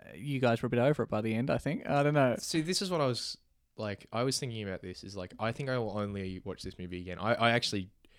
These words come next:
Speaker 1: not, not as an insult, I wanna
Speaker 2: Mm.
Speaker 1: look you in the, I wanna show this movie to my grandma and sit
Speaker 2: Oh,
Speaker 1: and
Speaker 2: yes.
Speaker 1: watch it with her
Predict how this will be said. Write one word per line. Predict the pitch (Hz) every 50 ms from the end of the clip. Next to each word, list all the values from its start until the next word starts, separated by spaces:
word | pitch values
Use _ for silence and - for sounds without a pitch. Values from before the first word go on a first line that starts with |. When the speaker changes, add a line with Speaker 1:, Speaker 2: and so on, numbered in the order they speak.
| _ _ _ _ _ -
Speaker 1:
not, | 117 117 127 131
not | 139 143
as | 170 160 151
an | 143
insult, | 131 127 123 - 127 113
I | 110
wanna | - - 117
Speaker 2:
Mm. |
Speaker 1:
look | 117 - -
you | 120
in | 110 110
the, | 104 - - - - - - - -
I | 127 139
wanna | 139 147 151 151
show | - - 143
this | 135 127 - 139
movie | 127 117 117
to | 117
my | 110 98 95
grandma | 104 107 123 147 185 233 403 - _ _ - _ _ - - - - -
and | 113 113
sit | 113 117 120
Speaker 2:
Oh, | 117
Speaker 1:
and | 113 110
Speaker 2:
yes. | 107
Speaker 1:
watch | 110 120 120 - - 139
it | 120
with | 123 131 127
her | - 147 190 294